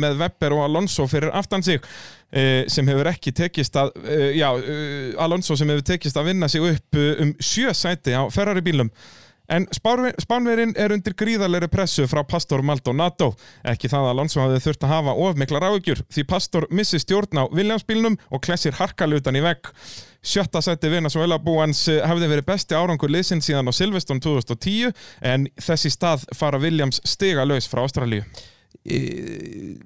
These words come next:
Speaker 2: sko, já, þetta er, eh, þetta er mjög áhugavert. Þess-, þessi bilun hjá Vitali Petrov.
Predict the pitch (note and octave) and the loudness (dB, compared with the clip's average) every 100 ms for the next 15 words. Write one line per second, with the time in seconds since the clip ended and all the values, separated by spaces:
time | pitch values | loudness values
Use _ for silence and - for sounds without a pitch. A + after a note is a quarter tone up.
0 | - - - C3+ C3 C3 - _ _ _ | -10 -8 -2 2 4 2 -2 _ _ _
1 | _ _ _ _ _ _ _ _ - D3+ | _ _ _ _ _ _ _ _ -4 2
2 | D3+ D#3+ F#3+ _ _ - - E3 - D#3+ | 4 4 0 _ _ -6 0 0 2 2
3 | D3+ D3 C3+ C3+ C#3 C#3 C3+ C3+ A#2+ _ | 4 2 0 -2 2 2 4 2 0 _
4 | _ _ _ _ _ _ - - E3 E3+ | _ _ _ _ _ _ -2 2 2 2
5 | D3+ D#3 G3 A2+ F#2+ F#2+ - - - - | 2 2 2 0 -2 -8 -12 -10 -10 -10
6 | - _ _ _ _ _ _ - C#3 C3 | -14 _ _ _ _ _ _ -6 -2 0
7 | C3 C#3+ C3+ C3+ B2+ C#3 D#3 F3 D3 C3+ | 2 0 0 -2 -2 0 0 2 2 2
8 | C#3 - B2 - G3 - - - - | 2 0 -2 0 0 -2 -10 -14 -14